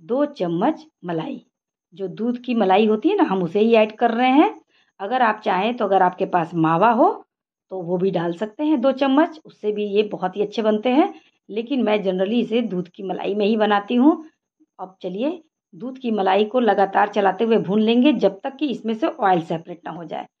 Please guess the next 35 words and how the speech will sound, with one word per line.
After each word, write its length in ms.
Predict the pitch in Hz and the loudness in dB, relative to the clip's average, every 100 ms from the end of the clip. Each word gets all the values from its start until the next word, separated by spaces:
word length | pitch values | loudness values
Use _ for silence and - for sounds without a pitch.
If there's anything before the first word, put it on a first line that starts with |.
| _ _ - | _ _ -18
तो 40 | |
देखिए, 340 | 165 220 220 320 | -6 -4 0 2
अब 80 | 208 | 2
हमारे 280 | 196 175 | 2 2
हलवे 320 | 165 170 175 190 | 2 0 0 0
में 120 | 185 | -2
से 160 | 285 - - | -2 -4 -4
ऑयल 320 | 180 180 302 - _ _ _ | -2 0 0 -2 _ _ _
किनारे 280 | 190 175 175 | -8 -6 -4
किनारे 320 | 180 175 170 | -4 -4 -2
सेपरेट 440 | 170 175 170 165 170 | -4 -6 -8 -8 -4
होना 180 | 170 170 | -4 -4
स्टार्ट 360 | - 180 220 | -4 -4 -2
हो 80 | 247 | -2
गए 140 | 247 269 | 0 4
हैं। 280 | 294 359 359 - _ _ _ | 6 4 0 -14 _ _ _
तो 60 | 180 | -12
इसका 280 | 165 - 170 | -12 -10 -8
मतलब 380 | 165 180 233 | -8 -6 -6
कि 120 | 226 226 | -2 -2
अब 120 | 185 | 0
हमारा 340 | 165 175 185 | 0 2 2
हलवा 300 | 170 175 208 | 2 2 4
बनकर 360 | 220 180 165 269 | 4 2 2 2
रेडी 320 | 180 180 196 | 4 4 6
हो 100 | 160 | 4
चुका 280 | 156 165 165 | 0 -4 -6
है। 260 | 160 165 165 _ _ - | -6 -8 -12 _ _ -12
आइए, 280 | 175 185 277 | -8 -4 -2
इसे 200 | 277 220 | -2 -2
गर्मा 340 | 180 170 175 | 0 2 2
गर्म 240 | 170 208 330 | 2 2 0
सर्व 320 | - 208 226 | 2 2 2
करते 380 | - 262 277 285 | 0 0 4 4
हैं। 180 | 320 | 4